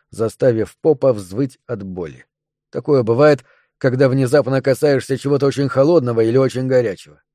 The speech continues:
До него донёсся смех Чаффи.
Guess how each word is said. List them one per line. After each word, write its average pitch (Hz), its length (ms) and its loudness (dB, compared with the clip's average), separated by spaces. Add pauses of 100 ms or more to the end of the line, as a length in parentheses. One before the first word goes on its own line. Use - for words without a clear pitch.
(420)
До 113 180 2
него 170 300 4
донёсся 160 560 0
смех 143 400 -4
Чаффи. - 520 -6